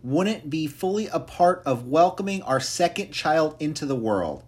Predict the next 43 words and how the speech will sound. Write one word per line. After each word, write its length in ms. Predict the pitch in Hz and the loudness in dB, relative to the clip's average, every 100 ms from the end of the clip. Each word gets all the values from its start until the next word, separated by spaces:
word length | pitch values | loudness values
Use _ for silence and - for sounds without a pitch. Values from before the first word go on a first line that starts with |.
| - | -6
My 160 | 127 139 | -2 0
daughter 400 | 175 180 220 208 | 6 6 6 2
wouldn't 320 | 190 208 170 | 0 0 0
be 120 | 180 | 0
allowed 460 | 175 170 180 180 175 | 2 4 6 4 4
in 180 | 220 254 | -2 2
the 140 | 208 | 2
hospital 720 | 131 139 135 - 135 135 - - | 2 2 0 0 2 2 2 -2
at 220 | 185 220 123 | 0 2 4
all, 420 | 113 117 117 - - - - | 6 6 2 -4 -20 -20 -8
and 160 | 123 139 | -2 2
my 140 | 165 | 0
husband 600 | - 254 233 151 123 120 | 2 0 0 0 -2 -2
would 260 | 135 160 170 | 2 4 2
have 320 | 151 175 170 | 0 -2 0
had 320 | - 165 156 | 0 0 0
many 340 | 165 196 196 196 | 0 2 2 0
restrictions. 840 | 175 - 135 120 - 65 62 - - | 0 0 -2 -2 -4 -10 -14 -8 -2
I 100 | 190 | -2
couldn't 380 | - 262 294 | 2 4 4
imagine 760 | 208 190 190 202 175 175 156 139 | 2 4 6 6 4 0 -2 -4
my 160 | 139 156 | 0 2
little 320 | 170 208 214 | 4 4 4
lady 300 | 170 151 151 | 4 4 4
missing 380 | 135 127 135 127 | 2 0 -2 -2
it. 220 | 120 123 135 | -2 -2 -4
I 80 | |
couldn't 400 | 143 - 208 220 | -4 -2 -2 -2
imagine 560 | 185 175 175 170 147 160 | -2 0 2 2 0 0
the 80 | 139 | 0
limitations 920 | 139 196 233 - 165 160 - 165 147 - | 2 2 0 -2 -2 0 -2 -6 -6 -6
and 260 | 147 135 - | -4 -2 0
birthing 400 | 175 185 190 180 | 0 2 -2 -4
experience 600 | 147 - 143 143 143 - | -4 -2 0 0 -2 -2
we 100 | 131 | -2
would 180 | 135 131 | -2 0
be 140 | 135 | 0
left 400 | 123 127 123 - | 2 2 2 -2
with. 240 | 87 - | -8 -8
So 240 | - 160 135 | -2 2 2
home 300 | - 160 170 | 2 0 2
it 80 | 139 | 2
is. 380 | 104 82 87 | 0 -2 -10